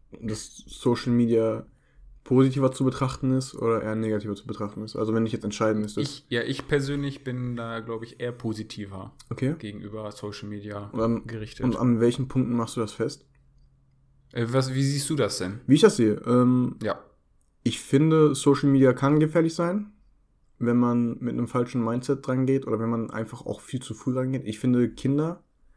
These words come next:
Speaker 1: sollten erst
Speaker 2: Ja,
Speaker 1: ab
Speaker 2: das
Speaker 1: einem
Speaker 2: ist
Speaker 1: bestimmten
Speaker 2: ein
Speaker 1: Alter, auch, auch generell mit dem Internet und so weiter und so fort.
Speaker 2: Ja, das ist ein sehr interessanter Punkt.
Speaker 1: Ja.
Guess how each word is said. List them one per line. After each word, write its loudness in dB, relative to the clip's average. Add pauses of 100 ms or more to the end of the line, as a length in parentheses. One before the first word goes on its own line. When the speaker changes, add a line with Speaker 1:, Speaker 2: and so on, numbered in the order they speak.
(960)
Speaker 1:
sollten 2
erst 4
Speaker 2:
Ja, 8
Speaker 1:
ab 6
Speaker 2:
das 6
Speaker 1:
einem 6
Speaker 2:
ist 4
Speaker 1:
bestimmten 2
Speaker 2:
ein -10
Speaker 1:
Alter, 2
auch, 0
auch -4
generell 2
mit -2
dem -2
Internet -4
und -8
so -6
weiter -4
und -10
so -10
fort. -10 (120)
Speaker 2:
Ja, -4
das -4
ist -6
ein -2
sehr -2
interessanter -4
Punkt. -6
Speaker 1:
Ja. -6